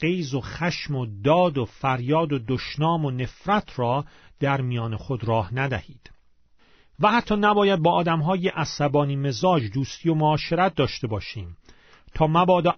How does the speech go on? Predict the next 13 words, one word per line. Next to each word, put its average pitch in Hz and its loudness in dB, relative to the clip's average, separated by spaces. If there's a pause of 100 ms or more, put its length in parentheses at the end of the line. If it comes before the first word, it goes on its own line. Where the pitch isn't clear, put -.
اخلاق 175 0
اونها 170 2
در 196 2
ما 240 2
اثر 160 -2
کنه 131 -4
و 135 -2
مثل 156 -4
اونها 190 -2
بشیم. 104 -6 (1120)
باز 139 2
کتاب 156 0
مقدس 151 0